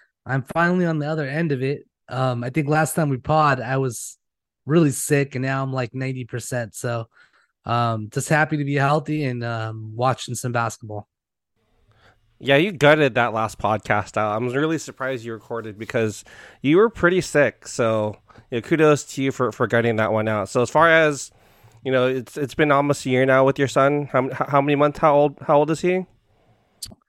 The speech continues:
Speaker 1: So I should know. March fifteenth, April fifteenth. So he's gonna be about four, he's gonna be fourteen months and, like,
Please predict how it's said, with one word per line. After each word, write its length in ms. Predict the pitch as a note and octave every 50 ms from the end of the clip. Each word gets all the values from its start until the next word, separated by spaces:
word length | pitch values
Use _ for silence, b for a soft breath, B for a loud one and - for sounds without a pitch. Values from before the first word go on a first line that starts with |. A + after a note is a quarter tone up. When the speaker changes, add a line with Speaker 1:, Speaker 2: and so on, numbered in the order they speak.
| _ _ _ _ _ _ _ - - _ _ -
Speaker 1:
So 120 | - - -
I 140 | - G#3 A#3
should 160 | - - F3
know. 160 | E3 D3+ C3
March 320 | B2 C#3 F3 A3 G#3 -
fifteenth, 560 | - G#3+ G3+ E3+ - - - F#3+ F3+ F3+ E3 - -
April 320 | D#3+ E3+ E3 - F3+ E3
fifteenth. 640 | - F3+ D#3+ - - - - F3+ F3 F3 E3+ C#3+ -
So 360 | - - E3+ D#3 D3+ C#3 b b b b b b b
he's 140 | - G#3+ F3+
gonna 240 | D#3 A#3 B3+ B3+ A3+
be 160 | F#3+ G#3+ G#3+
about 360 | G3+ F3+ F#3+ F3 D3+ C3+ -
four, 160 | - F3+ F3 D3 -
he's 140 | - E3+ E3
gonna 160 | G3+ G#3+ G#3+
be 100 | F#3+ F#3+
fourteen 540 | D3 - - G3+ G3 F#3+ - - G#3 F#3+ F3
months 400 | E3+ E3 E3 E3 D#3+ E3 - -
and, 140 | D#3+ D3+ D3
like, 340 | D3 C#3+ C#3 C3 B2+ A2+